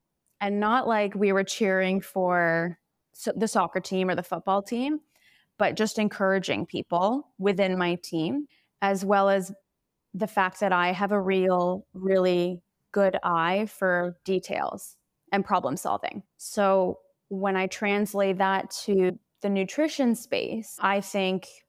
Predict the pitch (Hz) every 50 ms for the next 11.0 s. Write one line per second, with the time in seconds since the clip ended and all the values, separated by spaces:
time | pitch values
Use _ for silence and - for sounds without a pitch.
0 | _ _ _ _ _ - 233 226 226 220 214 196 180 165 175 - - 214 214 240
1 | 247 254 226 214 202 202 190 185 180 190 - 208 - - 220 202 185 202 202 190
2 | 175 175 170 180 180 175 190 180 180 175 180 180 175 175 175 170 170 175 175 _
3 | _ _ _ _ - 196 202 196 190 190 190 196 185 190 185 185 180 - - -
4 | _ - 202 190 180 170 160 156 185 175 - _ _ _ _ _ _ _ _ _
5 | _ _ _ _ _ _ _ - - 220 202 208 214 208 - - - - - 175
6 | 180 269 320 311 _ - - - - _ _ _ _ _ _ _ - 190 185 185
7 | 185 180 175 175 131 - _ _ _ _ _ _ _ _ _ _ _ - 196 -
8 | 208 214 - 254 240 202 208 220 220 196 - 208 196 190 180 185 190 196 175 190
9 | 185 - 196 190 180 180 175 170 170 165 - - 175 170 165 160 165 170 - -
10 | - _ - 185 175 - 170 165 156 - 160 143 139 123 123 143 196 262 277